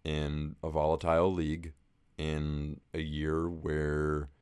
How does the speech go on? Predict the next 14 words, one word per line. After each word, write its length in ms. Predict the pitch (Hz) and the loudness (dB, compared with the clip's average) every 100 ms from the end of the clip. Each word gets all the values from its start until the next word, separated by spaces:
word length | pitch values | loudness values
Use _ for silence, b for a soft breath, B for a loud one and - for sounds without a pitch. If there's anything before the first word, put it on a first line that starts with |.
| _ _ - | _ _ -2
bottom 380 | 82 82 82 | 2 4 4
lines 340 | 80 80 82 85 | 2 2 2 2
aren't 260 | 80 87 87 | 0 0 -2
guaranteed, 680 | 82 85 92 85 78 82 87 _ _ - | 0 0 -2 -2 -4 -4 -8 _ _ -6
and 300 | 80 80 80 | -2 -2 -2
we're 100 | 73 | -4
seeing 800 | - 85 82 85 87 90 90 - _ _ | -4 -2 0 0 0 -2 -4 -10 _ _
other 220 | 90 95 107 | -2 0 0
clubs 600 | - 101 117 87 95 90 | 4 6 6 4 0 0
are 300 | 87 87 85 | 2 0 -2
folding, 560 | - 101 78 57 50 87 - _ _ _ | -2 -2 -2 -4 -8 -18 -20 _ _ _
not 460 | - 87 101 110 - | -4 2 2 0 -4
just 480 | 90 104 101 - - | 0 2 2 -4 -10
stateside, 800 | - - 104 139 - 80 80 | -6 2 2 2 0 2 2